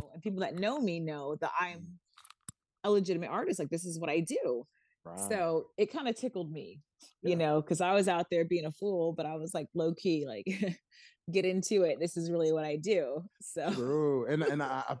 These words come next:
Speaker 2: peeped that because I saw, uh, on your gram, you were, you were actually, like, painting some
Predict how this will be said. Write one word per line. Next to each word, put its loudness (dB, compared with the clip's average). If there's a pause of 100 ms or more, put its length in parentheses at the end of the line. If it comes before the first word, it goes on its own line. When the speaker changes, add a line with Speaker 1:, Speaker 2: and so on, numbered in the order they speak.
Speaker 2:
peeped 0
that 0
because -4
I 0
saw, -2
uh, -12
on -4
your -4
gram, -4
you -6
were, -4
you -8
were -4
actually, -8
like, -6 (120)
painting -10
some -12